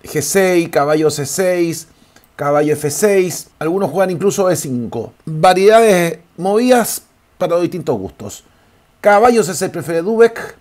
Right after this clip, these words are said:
alfil G dos, G seis, lo típico en esta línea es jugar contra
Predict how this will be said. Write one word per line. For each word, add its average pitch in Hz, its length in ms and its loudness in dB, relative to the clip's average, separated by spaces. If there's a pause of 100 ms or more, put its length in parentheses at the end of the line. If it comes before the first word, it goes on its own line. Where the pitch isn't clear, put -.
(140)
alfil 170 400 -4
G 175 100 -4
dos, 165 220 0
G 175 80 -4
seis, 226 400 2
lo 151 120 0
típico 165 280 -6
en 160 60 -2
esta 156 180 -8
línea 180 260 -6
es 151 60 -6
jugar 156 320 -2
contra 147 600 -2